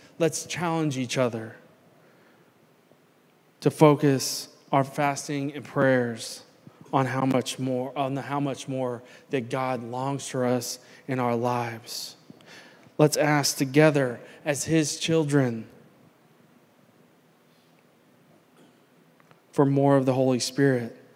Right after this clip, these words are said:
and surrender to all that comes along with the Holy Spirit. Let's ask, seek, and knock for more of the fruit of the Spirit in our lives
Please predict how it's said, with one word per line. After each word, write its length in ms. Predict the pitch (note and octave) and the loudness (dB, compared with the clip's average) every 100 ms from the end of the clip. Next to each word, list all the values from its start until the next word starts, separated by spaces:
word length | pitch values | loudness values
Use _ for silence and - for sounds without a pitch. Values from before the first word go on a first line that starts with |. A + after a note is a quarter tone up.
| - - - | -20 -14 2
and 160 | D#3 C3 | 2 4
surrender 760 | C#3 C3+ D3+ D#3 D3 C#3 C3+ | 2 6 6 6 6 6 4
to 260 | C3+ - A#2 | 0 0 2
all 380 | C3 C#3+ C#3 | 4 4 4
that 200 | C3+ - | 2 -2
comes 440 | - D3 C#3 C#3 B2 | -2 2 2 0 -2
along 480 | C3 B2+ B2+ B2+ B2+ | -2 0 0 0 0
with 360 | C3 B2+ A#2+ - - - | 0 -2 -10 -20 -20 -18
the 80 | B2+ | -10
Holy 260 | A#2+ A#2 G#2+ | -6 -6 -8
Spirit. 480 | - A#2+ A2+ A2 - - - - | -10 -8 -8 -10 -16 -20 -4 2
Let's 200 | D3 - | 2 4
ask, 380 | C#3+ C#3 C3+ | 4 4 2
seek, 420 | - D3+ C#3 B2+ - - - | -2 0 0 0 -12 -20 -6
and 380 | D3 C3+ B2+ B2+ | -2 0 0 2
knock 420 | C#3 C#3 A#2 - - - - | 2 2 0 -4 -18 -18 -2
for 160 | D3 | 0
more 560 | D3 C#3+ D3+ D3+ C#3+ C#3 - - - | 2 2 2 2 0 -2 -14 -14 -6
of 140 | C#3 | -2
the 100 | C3 | -4
fruit 360 | - E3 D#3+ D3+ | -2 0 2 2
of 140 | C#3 | -2
the 100 | C3 | -6
Spirit 420 | - D3+ D3 D3+ | -6 2 4 6
in 100 | C#3 | 4
our 200 | C#3 C3 | 2 2
lives 760 | B2 B2+ C3+ B2+ A#2 - - | 0 0 0 -2 -4 -8 -12